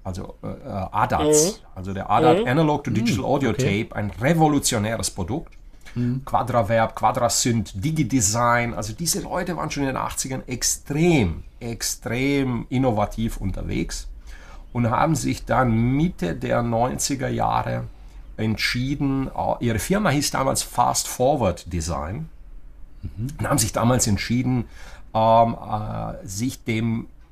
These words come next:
Speaker 1: der Gitarrenwelt mal, äh, zur Verfügung zu stellen. Und Markus hat, hat dann, hat gesagt, sind wir in der Lage, einen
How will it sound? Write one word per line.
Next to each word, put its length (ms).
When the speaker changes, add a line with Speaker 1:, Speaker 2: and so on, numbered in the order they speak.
Speaker 1:
der 140
Gitarrenwelt 720
mal, 420
äh, 380
zur 160
Verfügung 400
zu 140
stellen. 420
Und 260
Markus 440
hat, 260
hat 180
dann, 320
hat 220
gesagt, 460
sind 300
wir 80
in 80
der 120
Lage, 760
einen 560